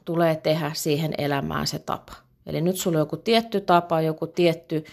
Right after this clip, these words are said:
kaava, minkä mukaan sä oot mennyt, mikä on saattanut johtaa siihen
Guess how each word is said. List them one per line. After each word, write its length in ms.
kaava, 440
minkä 320
mukaan 420
sä 140
oot 160
mennyt, 500
mikä 300
on 280
saattanut 480
johtaa 460
siihen 420